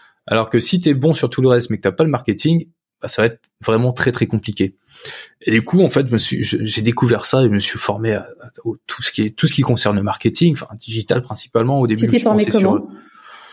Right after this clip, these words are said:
Speaker 1: Euh, je me forme en ligne, surtout à, à grands coups de, de recherche sur Google. C'est, c'est ma manière de fonctionner, hein. C'est aussi comme ça que j'ai appris, euh, Excel. C'est un process très long, très compliqué,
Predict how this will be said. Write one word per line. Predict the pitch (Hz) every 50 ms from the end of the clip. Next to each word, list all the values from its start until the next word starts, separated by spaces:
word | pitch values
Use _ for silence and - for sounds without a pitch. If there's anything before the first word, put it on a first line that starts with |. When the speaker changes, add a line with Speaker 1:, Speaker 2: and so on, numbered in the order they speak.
| - - - - - _ _ _ _ -
Speaker 1:
Euh, | 117 117 117 117 113 120 98
je | 101 98 127
me | 131 123
forme | - - 147 135 131 127
en | 131 131
ligne, | 127 131 139 151 147 127 110
surtout | - - 113 - - 139 131
à, | 117 110 110 117 127 - 117
à | 123
grands | 123 120 117 131 139 135
coups | 139 - 147 139
de, | 131 120 113 110 107 104
de | 107 110
recherche | 110 110 113 117 - - 131 - -
sur | - 123 110
Google. | 120 123 120 113 127 127 123
C'est, | 120 - - -
c'est | - - 131
ma | 147 156
manière | 160 165 165 170 160
de | 151 139
fonctionner, | 143 143 127 - - 127 113 113 110
hein. | 104 101
C'est | - -
aussi | 127 123 - 143 139
comme | - 135 120 120
ça | - 139 127
que | 117
j'ai | 117 113
appris, | 110 110 - - 120 117
euh, | 110 107 104 -
Excel. | 113 - - 135 135 - -
C'est | - - 117
un | 117
process | - 127 120 - 131 127 -
très | - - - 143 143 143
long, | 139 135 135 127
très | - - 135 131
compliqué, | - 139 127 - - 131 123 - 127 127 131 151 160